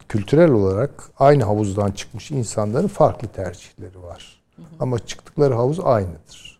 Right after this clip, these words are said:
Speaker 1: Onun için ben kültür tahlillerine yöneldim. Yani kü-, kültür tahlilleri farklılıklar içindeki süreklilikleri görmemizi sağlıyor.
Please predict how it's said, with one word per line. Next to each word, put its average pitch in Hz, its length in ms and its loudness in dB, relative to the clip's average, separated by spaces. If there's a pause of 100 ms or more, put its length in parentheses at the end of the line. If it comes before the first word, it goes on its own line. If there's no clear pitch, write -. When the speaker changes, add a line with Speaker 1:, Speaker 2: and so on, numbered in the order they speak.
Speaker 1:
Onun 139 160 0
için 143 240 -2
ben 120 200 0
kültür 131 420 -6
tahlillerine 98 720 2
yöneldim. 92 580 -4
Yani 98 300 0 (500)
kü-, 120 160 -6
kültür 117 320 -2
tahlilleri 101 800 2 (480)
farklılıklar 131 760 0
içindeki 120 580 -2
süreklilikleri 113 920 -2
görmemizi 92 580 -2
sağlıyor. 90 560 -10